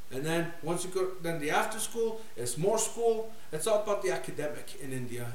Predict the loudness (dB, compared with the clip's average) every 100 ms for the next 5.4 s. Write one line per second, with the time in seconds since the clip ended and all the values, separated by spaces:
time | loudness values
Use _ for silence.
0 | -6 -4 -2 -2 -2 -4 -4 -6 -6 -6
1 | -6 -6 -6 -6 -6 2 4 4 -2 -4
2 | -2 -2 -2 -2 -2 -2 -2 0 0 0
3 | -2 -2 0 0 0 -2 -4 -6 -6 -6
4 | -6 -6 -6 -6 -4 0 0 0 0 0
5 | 0 0 -2